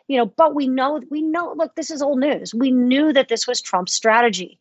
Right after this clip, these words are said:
And then he got called on it. And it was actually what ended up happening is, is that his good buddy, Boris Johnson, actually got the virus and was admitted to I C U, was very, very ill with the virus, and reportedly is potentially still having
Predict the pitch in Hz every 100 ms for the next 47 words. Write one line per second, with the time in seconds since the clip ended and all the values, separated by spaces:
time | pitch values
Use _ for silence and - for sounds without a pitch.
0 | - - 240 262 269 269 - - 330 320
1 | 190 175 170 190 _ _ _ 254 277 254
2 | 262 - 240 311 - 302 262 233 - 240
3 | 269 247 240 - 254 302 262 220 196 185
4 | 185 202 196 208 185 - 240 208 185 226
5 | 262 226 175 196 208 190 - - 240 294
6 | 247 208 202 196 - 214 247 214 190 185
7 | 185 180 190 185 185 190 208 208 208 196
8 | 196 196 175 165 165 196 _ _ _ -
9 | 196 185 180 170 170 226 240 226 196 185
10 | 175 175 175 165 170 156 151 151 180 208
11 | - _ _ _ _ _ - 202 202 190
12 | 269 302 247 190 185 175 - 190 208 196
13 | - 190 - 240 233 214 180 180 180